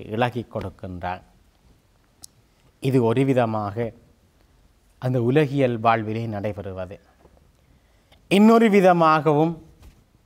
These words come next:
பல விடயங்களை நாங்கள் உலகியலுக்குள்ளே பார்க்கின்றோம். அது உலகியல் வாழ்வு என்பது இந்த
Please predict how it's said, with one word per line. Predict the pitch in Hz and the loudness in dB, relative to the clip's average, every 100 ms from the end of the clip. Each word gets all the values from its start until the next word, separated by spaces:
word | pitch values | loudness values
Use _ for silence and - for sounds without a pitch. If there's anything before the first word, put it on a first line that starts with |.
| - | 0
பல | 151 135 | 2 2
விடயங்களை | 131 143 139 127 123 127 123 | 2 2 2 0 0 0 -2
நாங்கள் | 117 110 101 98 - _ _ _ - 131 | -4 -4 -6 -8 -20 _ _ _ -8 -2
உலகியலுக்குள்ளே | 147 135 139 117 113 110 104 107 - | -2 0 -2 -2 -6 -10 -10 -10 -10
பார்க்கின்றோம். | 95 - 95 98 95 90 _ _ _ _ _ _ _ 139 | -14 -14 -16 -12 -12 -14 _ _ _ _ _ _ _ 0
அது | 160 143 | 2 4
உலகியல் | 165 202 190 180 156 131 | 4 2 4 4 4 2
வாழ்வு | 123 135 135 120 113 | 2 2 -2 -4 -4
என்பது | 107 107 107 95 _ _ _ _ _ _ _ _ _ _ _ _ _ _ _ _ _ _ 151 | -6 -4 -6 -6 _ _ _ _ _ _ _ _ _ _ _ _ _ _ _ _ _ _ 2
இந்த | 190 | 4